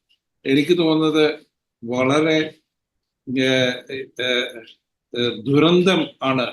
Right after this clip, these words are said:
ആ, സമൂഹത്തിന്. ഒരു തരത്തിൽ പറഞ്ഞാൽ ഈ, ഈ ദുര എന്ന് പറയുന്നില്ലേ, ദുര എന്ന് നമ്മൾ പറയുന്നത് ഒരു, ഒരു ആർത്തി, പണത്തിന് വേണ്ടിയും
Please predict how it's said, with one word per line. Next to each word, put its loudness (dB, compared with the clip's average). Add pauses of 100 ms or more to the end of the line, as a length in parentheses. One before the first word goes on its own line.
(300)
ആ, -8
സമൂഹത്തിന്. 0
ഒരു 4
തരത്തിൽ 2
പറഞ്ഞാൽ -2 (520)
ഈ, 2 (420)
ഈ 4 (500)
ദുര 8
എന്ന് 4
പറയുന്നില്ലേ, 2
ദുര 0
എന്ന് 0
നമ്മൾ -2
പറയുന്നത് -4
ഒരു, -2 (440)
ഒരു 2
ആർത്തി, 0
പണത്തിന് 0
വേണ്ടിയും 0